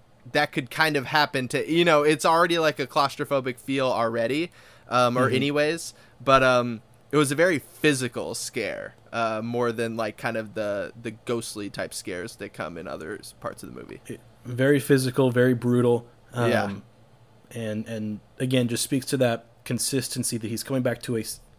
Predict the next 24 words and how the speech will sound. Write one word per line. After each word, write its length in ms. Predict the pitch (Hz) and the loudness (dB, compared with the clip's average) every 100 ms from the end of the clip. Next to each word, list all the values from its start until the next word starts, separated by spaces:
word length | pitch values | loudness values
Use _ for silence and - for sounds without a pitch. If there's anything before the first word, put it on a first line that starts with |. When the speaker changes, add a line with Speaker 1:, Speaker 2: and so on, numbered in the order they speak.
| - | -10
Speaker 2:
a 80 | 123 | -8
same 440 | - - - 143 127 | -6 -4 0 0 0
type 320 | - 147 - | 0 -2 -2
of 80 | 104 | -6
shot 360 | - 120 113 131 | -2 -2 -2 -4
in 120 | 117 | -4
The 60 | |
Blizzard 360 | 107 110 101 139 | -4 -6 -2 2
Speaker 1:
Yeah. 120 | 131 | 2
Speaker 2:
with 120 | 107 | 2
that 200 | 117 104 | -2 -6
complete 300 | - 113 123 | -10 -8 -6
whiteout 380 | 107 107 104 98 | -6 -6 -6 -6
on 100 | 101 | -10
the 60 | 95 | -12
screen. 320 | - - - - | -14 -14 -18 -16
So 220 | - 107 - 123 | -16 -16 -8 0
Speaker 1:
Yeah. 260 | 123 107 - - _ - _ - - | 2 0 -4 -20 _ -20 _ -20 -16
Speaker 2:
Steam 420 | - - 139 131 | -8 -2 0 2
Room's 320 | 135 135 123 | 0 0 0
our 80 | 117 | 0
favorite 280 | 123 110 110 | 0 -2 -4
scare. 460 | - 120 117 113 - | -6 -2 0 0 -4
Uh, 520 | 113 110 110 113 | -4 -2 -2 -4